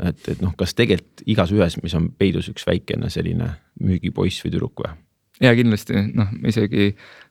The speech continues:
Speaker 2: Tabasalu gümnaasiumis annan valikainet, me kõik müüme. Et noh, see, noh, me müümegi oma ideid, oma uskumusi ja nii edasi, et, äh, lastele pane saapad jalga, noh. See on ka müük,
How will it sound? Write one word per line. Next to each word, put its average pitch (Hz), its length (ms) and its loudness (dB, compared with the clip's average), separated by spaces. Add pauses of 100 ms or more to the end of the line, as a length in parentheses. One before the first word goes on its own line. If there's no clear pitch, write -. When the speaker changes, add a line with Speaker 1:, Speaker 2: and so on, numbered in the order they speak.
Speaker 2:
Tabasalu 104 480 4
gümnaasiumis 107 800 4
annan 104 300 6
valikainet, 117 800 2
me 107 160 4
kõik 107 320 4
müüme. 104 280 8 (680)
Et - 160 -2
noh, 143 120 2
see, 113 120 4 (280)
noh, 95 80 0 (1000)
me 131 80 8
müümegi 143 320 8
oma 104 240 8
ideid, 110 720 6
oma 104 240 8
uskumusi 110 920 6 (260)
ja 113 80 8
nii 143 120 6
edasi, 110 260 6 (420)
et, - 400 2
äh, 104 400 8
lastele 107 760 6
pane 110 260 4 (720)
saapad 117 440 2
jalga, 117 320 4
noh. - 180 -2 (720)
See 113 120 2
on 117 80 6
ka 135 240 6
müük, 113 560 4